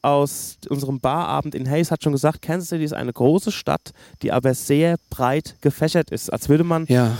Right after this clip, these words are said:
Speaker 1: als hätte man einen Klumpen Teig, den man extrem krass ausrollt. So kann man sich das
Speaker 2: Ja.
Speaker 1: vorstellen.
Speaker 2: So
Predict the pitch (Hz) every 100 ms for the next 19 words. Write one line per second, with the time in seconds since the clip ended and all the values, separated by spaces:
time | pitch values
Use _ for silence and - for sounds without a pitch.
0 | - 139 160 185 170 151 - 175 185 160
1 | 175 170 165 - 151 147 - - - 147
2 | 170 175 170 - - - - 147 160 -
3 | - - - - - 127 147 - - -
4 | - 110 95 - - - - 147 143 143
5 | - 143 135 127 127 - 113 107 - -
6 | - - - - -